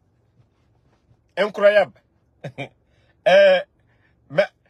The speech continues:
maintenant, moi, je vais rire maintenant, car je vais rire dans l'eau. Parce que, mais, euh, m-, mon colocataire qui était là,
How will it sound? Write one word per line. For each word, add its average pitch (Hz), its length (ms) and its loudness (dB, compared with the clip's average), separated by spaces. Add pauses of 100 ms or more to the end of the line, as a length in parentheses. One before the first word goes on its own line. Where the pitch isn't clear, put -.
(120)
maintenant, 208 460 -2
moi, 233 220 -2
je 196 100 -8
vais 196 200 -2
rire 185 180 -8
maintenant, 165 460 -8
car 214 400 -2
je 143 120 -12
vais 240 180 -4
rire 247 200 -8
dans 175 160 -2
l'eau. 180 300 -8 (380)
Parce 208 180 -2
que, 269 240 0 (580)
mais, 190 460 -4 (540)
euh, 214 140 0 (880)
m-, 185 160 -20 (1300)
mon 233 200 -2
colocataire 277 720 0
qui 220 100 -8
était 196 240 -2
là, 196 280 -4